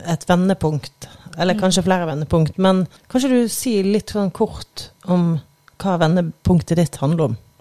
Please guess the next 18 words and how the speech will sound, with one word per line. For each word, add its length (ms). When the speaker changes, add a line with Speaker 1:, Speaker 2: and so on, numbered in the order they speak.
Speaker 2:
Så 120
jeg 60
ble 120
født 260
inn 140
i 60
en 100
muslimsk 420
familie, 460
eh, 480
og 100
så 540
tok 220
jeg 180
imot 240
Jesus 380
som 260
niåring. 480